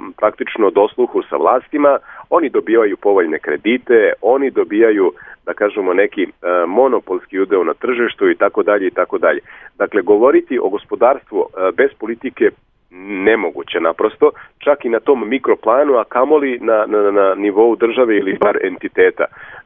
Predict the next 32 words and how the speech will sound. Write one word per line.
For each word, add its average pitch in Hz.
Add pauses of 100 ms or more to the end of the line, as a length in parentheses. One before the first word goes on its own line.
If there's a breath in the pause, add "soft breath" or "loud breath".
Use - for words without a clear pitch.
(800)
u 104
tom 143
smislu 143
mislim 131
da 117
je 117
to 117
jasno 110
i, 90
e, 85 (340)
Evropskoj 95
uniji, 127
e, 98 (840 loud breath)
i 98
više 101
nego, 80
e, 73 (320)
očito. 117
Dakle, 98
e, 90 (420)
traže 120
se 101
prvo 151
političke 110
promene, 98 (440 loud breath)
a 87
potom, 120
e, 104
da, 87
e, 90 (100)
kada 90 (100)
se 87